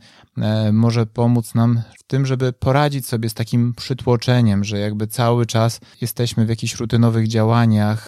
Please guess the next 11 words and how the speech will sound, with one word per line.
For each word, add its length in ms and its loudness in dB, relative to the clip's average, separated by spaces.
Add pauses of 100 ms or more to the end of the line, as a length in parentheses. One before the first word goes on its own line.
(120)
No 140 -2
i 140 -4 (140)
wygenerowanie 800 0
tego 240 0
czasu 600 -2 (260)
na 140 0
zabawę 600 0
może 240 -2
sprzyjać 520 -4
temu, 320 -2
żeby 380 0